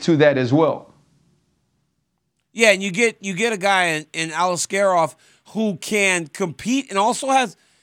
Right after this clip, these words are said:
Speaker 2: he has a real weird style for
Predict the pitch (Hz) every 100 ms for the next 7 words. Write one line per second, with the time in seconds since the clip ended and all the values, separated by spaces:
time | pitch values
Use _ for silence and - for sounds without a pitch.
0 | _ 220 233 277 285 214 196 240 254 196
1 | 196 165 208 233 220 - - 185 202 190
2 | 165 131 104 - 214 226 190 151